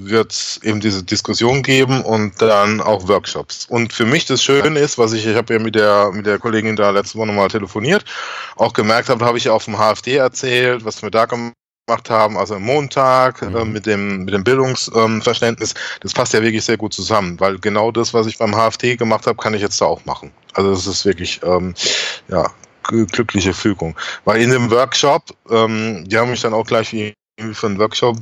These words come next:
Speaker 1: eingeteilt, kann ich nämlich, da würde ich halt genau an, an diesem Bildungsverständnis, an den Thesen und so weiter versuchen zu arbeiten.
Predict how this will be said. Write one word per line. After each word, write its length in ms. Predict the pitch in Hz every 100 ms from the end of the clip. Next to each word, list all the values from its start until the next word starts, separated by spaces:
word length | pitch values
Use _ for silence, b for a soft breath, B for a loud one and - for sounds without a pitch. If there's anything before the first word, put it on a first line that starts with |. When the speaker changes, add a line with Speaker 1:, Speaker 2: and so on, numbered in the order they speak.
| -
Speaker 1:
eingeteilt, 500 | 104 117 104 113 110
kann 160 | 113 107
ich 260 | 104 - -
nämlich, 260 | 104 107
da 160 | - 98
würde 100 | 110
ich 120 | 110
halt 180 | 107 95
genau 220 | 101 98
an, 180 | 98 98
an 140 | 92
diesem 180 | 95 92
Bildungsverständnis, 800 | 95 123 113 110 - 107 101 101
an 80 | 98
den 140 | 90
Thesen 360 | - 120 113 104
und 120 | 92
so 100 | 98
weiter 240 | 92 90 82
versuchen 320 | - 95 90
zu 160 | -
arbeiten. 320 | - 82 -